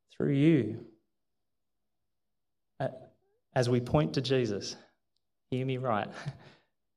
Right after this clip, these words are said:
It's not us we proclaim, we proclaim him as Lord. How will people in this church family see the glory of Christ? Th-, through you, as we learn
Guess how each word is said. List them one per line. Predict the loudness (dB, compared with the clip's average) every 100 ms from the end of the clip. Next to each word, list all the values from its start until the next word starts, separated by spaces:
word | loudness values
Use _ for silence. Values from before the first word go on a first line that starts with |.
| _ _ _ _ _
It's | -4
not | 0 2
us | 2 0 0
we | -2
proclaim, | -4 -6 -2 -2 -2 -8 -14 _ _
we | -6
proclaim | -6 -2 -2 0
him | 0 0
as | -2
Lord. | -2 -2 -2 -4 -12 _ _ _ _ _ _ _ _ _ _ _ _ _ _ _ _ _ _ _ _ _ _ _ _ 2
How | 6
will | 6
people | 6 4 4
in | 2
this | 0
church | 0 2 2 0
family | -2 -2 0 -2 -2
see | -2 0 2
the | 2
glory | 0 2 4 4
of | 2
Christ? | 0 0 2 -2 -6 -8 -20 _ _
Th-, | -20 _ _ _
through | -2 -2
you, | 0 0 0 -4 -10 -20 _ _ _
as | -8 -4
we | -4 -6 -14 -20 _ _ _ -4
learn | 0 2 2 0 -4